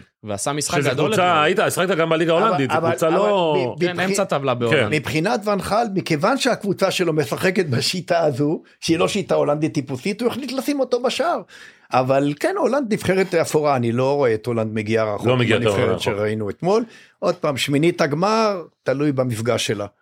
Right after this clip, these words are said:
Speaker 2: תגידו, אז בואו רגע נדבר, אה, על, אה, משחקי המחר, יש לנו את גרמניה מול יפן. אה, יפן נבחרת חלשה.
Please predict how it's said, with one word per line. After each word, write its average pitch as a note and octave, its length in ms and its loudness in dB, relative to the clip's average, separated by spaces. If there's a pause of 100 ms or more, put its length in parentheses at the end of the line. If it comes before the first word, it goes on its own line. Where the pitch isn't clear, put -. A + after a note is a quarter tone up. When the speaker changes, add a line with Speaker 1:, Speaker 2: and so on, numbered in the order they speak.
(600)
Speaker 2:
תגידו, D#3 360 2
אז C3 80 0
בואו F3 120 2
רגע F3+ 100 2
נדבר, C3+ 300 2
אה, B2 160 2
על, A#2+ 160 2
אה, A#2 460 2
משחקי A#2+ 600 -4
המחר, C#3 300 2
יש C#3 120 -2
לנו C3 120 2
את A2 60 -2
גרמניה B2+ 440 2
מול B2 160 2
יפן. C3+ 400 2 (560)
אה, G#2+ 60 2
יפן A#2+ 340 0
נבחרת B2+ 380 0
חלשה. A#2 480 0